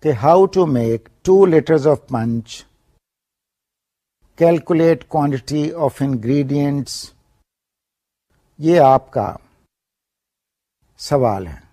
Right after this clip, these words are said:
کہ what quantity of ingredients is needed، اس کو کیلکولیٹ کریں۔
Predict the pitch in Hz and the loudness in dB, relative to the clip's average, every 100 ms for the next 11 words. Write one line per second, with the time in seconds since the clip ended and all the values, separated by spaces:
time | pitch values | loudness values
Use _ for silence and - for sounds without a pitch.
0 | _ _ 135 123 180 - - 156 139 123 | _ _ -6 0 0 0 -6 -2 -2 -4
1 | 147 139 131 _ 170 139 123 117 110 117 | -2 -2 -2 _ -8 -4 -4 -4 -4 -6
2 | 113 107 - - _ - 120 104 92 104 | -6 -8 -12 -20 _ -8 -8 -6 -12 -12
3 | - _ _ _ _ _ _ _ _ _ | -20 _ _ _ _ _ _ _ _ _
4 | 113 - 135 151 135 120 139 127 - 127 | -18 -8 -6 -2 -4 -2 -2 -2 -6 -8